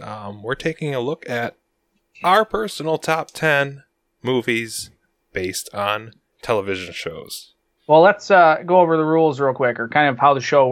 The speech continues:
Speaker 2: works, in case there are some newbies here. As Stan Lee said, every comic book could be someone's first comic book.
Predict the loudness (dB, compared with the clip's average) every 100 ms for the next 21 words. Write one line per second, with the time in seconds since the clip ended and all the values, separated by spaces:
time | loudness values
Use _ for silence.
0 | -2 -18 -18 -12 -4 -4 -4 -4 -4 -4
1 | 0 2 2 2 4 4 4 0 _ -20
2 | -2 4 4 2 2 4 4 2 0 -2
3 | 2 4 4 2 _ _ _ _ _ _
4 | _ _ _ _ _ _ -2 0 0 0
5 | 0 0 -6 -8 -12 -14 -12 -12 -12 -8
6 | -8 -6 -8 -8 -14 -16